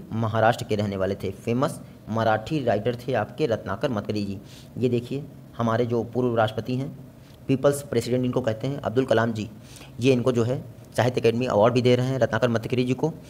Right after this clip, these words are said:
कोविड नाइनटीन से इनका निधन हो गया, महाराष्ट्र के रहने वाले थे। Next question देखते हैं, आपको बताना है किस state government ने चरण पादुका कैंपेन launch किया है migrant workers के लिए। तो migrant workers के लिए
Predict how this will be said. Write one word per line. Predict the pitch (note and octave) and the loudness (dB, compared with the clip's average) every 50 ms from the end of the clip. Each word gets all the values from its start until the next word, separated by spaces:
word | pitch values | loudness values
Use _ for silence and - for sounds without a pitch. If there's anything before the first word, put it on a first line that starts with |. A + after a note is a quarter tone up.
| - - - - | -20 -20 -12 0
कोविड | - A#2+ B2 B2 | 2 2 4 4
नाइनटीन | A#2 A#2 A#2 A#2 - B2+ | 4 2 2 0 -2 -4
से | B2 - A#2+ | -2 -2 -2
इनका | G#2+ A2+ | 0 0
निधन | A2 G#2+ B2+ | 0 2 2
हो | B2+ B2+ | 2 2
गया, | C3 C#3+ C#3+ | 2 0 0
महाराष्ट्र | A#2 A2 A2 G#2+ A2 - - | 0 0 2 2 2 2 2
के | A#2+ A#2 | 2 2
रहने | B2 B2 | 2 4
वाले | B2 B2+ C3 B2+ | 2 4 2 2
थे। | B2+ - E3+ | 0 -4 -10
Next | - - - - - - - - - - - - - - - - - - - - - - - - - - - - - A#2+ B2+ | -12 -12 -18 -18 -18 -20 -20 -20 -20 -20 -20 -20 -20 -20 -20 -20 -20 -20 -20 -20 -20 -20 -20 -20 -20 -20 -20 -6 -4 -2 -2
question | B2 C3 - C#3+ | -2 0 0 2
देखते | C3+ C#3+ C#3 - D3 | 0 0 0 0 -2
हैं, | D3+ D#3+ D#3 - - - - - - - - - - - - - - - - - - - - - - - - - - - - - - - - - - - - | -2 -2 -4 -8 -12 -18 -20 -20 -20 -20 -20 -20 -20 -20 -20 -20 -20 -20 -20 -20 -20 -20 -20 -20 -20 -20 -20 -20 -20 -20 -20 -20 -20 -20 -20 -20 -20 -8 0
आपको | A2+ C3 - D#3 | 0 0 2 0
बताना | C#3 - A#2+ B2+ | -2 0 0 0
है | C#3 D3+ D3+ - - - - - - - - - - - - | 0 -2 -4 -6 -14 -18 -20 -20 -20 -20 -20 -20 -18 0 0
किस | F#3+ F#3+ F#3 - C3+ | 0 0 0 -4 -6
state | - - C#3+ C#3+ | -2 0 0 0
government | B2 A#2+ A2+ A2+ B2 A#2+ A2 | 4 4 4 4 4 2 2
ने | G#2+ G2 G2 A2 A2+ - - - | 0 -2 -4 -6 -12 -16 -16 -2
चरण | - B2 C3 C#3+ C#3 | 0 0 0 2 4
पादुका | G#2+ G2+ G#2+ A2 C3+ | 2 2 4 2 -2
कैंपेन | B2+ A#2+ G#2+ G#2 G#2 A#2 A#2 | 0 0 -2 0 0 0 2
launch | G#2+ G2+ G#2+ G#2+ - | 2 0 0 -2 -4
किया | - G2+ F#2 F#2 | -4 -2 -2 -2
है | F#2+ A2 - - - - - - - - - - - - G#2 | -4 -8 -12 -16 -20 -20 -20 -20 -20 -20 -20 -20 -10 -2 0
migrant | G#2+ A2 A#2 A#2+ A2 A2+ | 0 2 2 0 2 0
workers | A2 A2 A2 G#2 - - | 0 0 0 -2 -2 -2
के | - G2+ | -2 0
लिए। | G2+ G#2 | 0 0
तो | G2+ - G#2+ | -2 0 -2
migrant | G#2 G2 G#2+ A2+ C3 C#3 B2 | -2 0 0 0 0 0 0
workers | A#2+ A#2 A#2+ B2 A#2 | -2 0 0 -4 -4
के | - - C3 | -2 -2 -2
लिए | C#3+ C#3+ | -2 -2